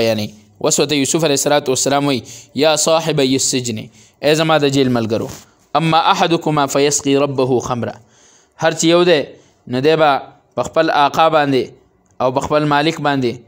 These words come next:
دی به چې دی نو هغه شراب څکوي، آزاد به شي. ورته تعین ورته نه کوي چې هلکه ته چې دی نو هغه به ازادېږي او تا ته به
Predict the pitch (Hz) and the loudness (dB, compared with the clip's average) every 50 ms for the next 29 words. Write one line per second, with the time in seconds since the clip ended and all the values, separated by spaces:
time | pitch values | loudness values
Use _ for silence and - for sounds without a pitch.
0 | _ _ _ _ _ - 123 135 143 139 139 113 131 131 135 143 139 135 131 127 | _ _ _ _ _ -4 -2 -2 0 0 -2 -2 -2 -2 0 0 0 0 -2 -2
1 | 123 123 - - 123 123 127 120 113 - - 123 123 - - 127 127 135 123 120 | -2 -2 -2 -2 0 0 0 -2 -2 -4 -4 -4 -2 -2 -2 -2 0 0 0 0
2 | - 113 110 - - - - _ _ _ _ _ _ _ _ _ _ _ _ _ | -2 -8 -10 -12 -12 -14 -16 _ _ _ _ _ _ _ _ _ _ _ _ _
3 | _ _ _ _ _ _ _ _ - 143 165 170 165 190 165 175 202 214 208 190 | _ _ _ _ _ _ _ _ 0 0 0 0 0 0 2 2 2 2 2 2
4 | 170 - 175 165 170 170 - 135 113 - - _ _ _ _ _ _ _ _ _ | 2 0 0 0 0 -2 -2 -6 -8 -8 -14 _ _ _ _ _ _ _ _ _
5 | _ _ _ _ _ _ _ - - 143 156 170 165 190 180 - 208 196 175 190 | _ _ _ _ _ _ _ -6 -4 -2 -2 0 -2 -2 0 0 0 0 2 2
6 | 180 190 190 180 165 165 170 180 185 180 175 - - - - - 131 135 143 147 | 2 2 2 2 2 2 2 4 4 4 2 0 -4 -12 -6 -4 -2 0 2 2
7 | 147 156 175 175 160 131 127 104 - - - - _ _ _ - 123 135 - 180 | 2 2 2 2 2 0 -2 -4 -6 -10 -20 -20 _ _ _ -6 -4 -2 2 0
8 | 180 180 180 160 156 | 2 2 0 -2 -2